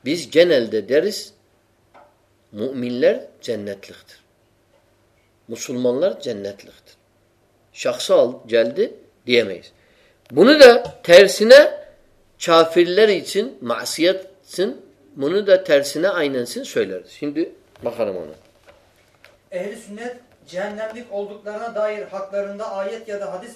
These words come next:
Speaker 2: bulunan kimselerin de cehennemlik olduklarına şahitlik ederler. Mesela Ebu Leheb, Abdüluzza bin Abdülmuttalib,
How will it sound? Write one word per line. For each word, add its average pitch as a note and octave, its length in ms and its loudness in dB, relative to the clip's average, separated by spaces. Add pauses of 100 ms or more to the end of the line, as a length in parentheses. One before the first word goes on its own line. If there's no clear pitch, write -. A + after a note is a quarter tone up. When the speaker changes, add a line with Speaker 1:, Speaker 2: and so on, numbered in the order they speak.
Speaker 2:
bulunan G3+ 260 -12 (100)
kimselerin G3+ 520 -14
de G#3+ 200 -12 (320)
cehennemlik G3+ 640 -14
olduklarına F#3+ 520 -12
şahitlik F#3 480 -12
ederler. F3+ 400 -10 (600)
Mesela A3 600 -8 (180)
Ebu G3+ 280 -10
Leheb, G#3+ 260 -4 (160)
Abdüluzza G3+ 720 -10
bin G3+ 100 -14
Abdülmuttalib, G3 800 -10